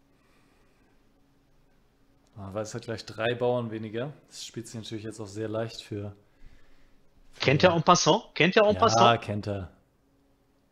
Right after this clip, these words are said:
Speaker 1: Da kennt er nix. So, natürlich würde jetzt gerne Schwarz alles abtauschen auf E fünf.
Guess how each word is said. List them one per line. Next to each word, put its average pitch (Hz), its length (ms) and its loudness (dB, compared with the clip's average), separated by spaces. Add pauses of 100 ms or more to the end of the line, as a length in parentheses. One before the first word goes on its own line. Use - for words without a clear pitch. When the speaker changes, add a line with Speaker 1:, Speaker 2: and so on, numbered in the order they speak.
(480)
Speaker 1:
Da 117 100 0
kennt 135 220 2
er 123 60 2
nix. - 360 -6 (4000)
So, 104 280 -4
natürlich 127 380 -4
würde 127 180 -2
jetzt 117 180 -6
gerne 120 240 -2
Schwarz 117 320 -6
alles 120 260 -8
abtauschen 113 500 -6
auf 101 120 -10
E 117 100 -8
fünf. 135 300 -8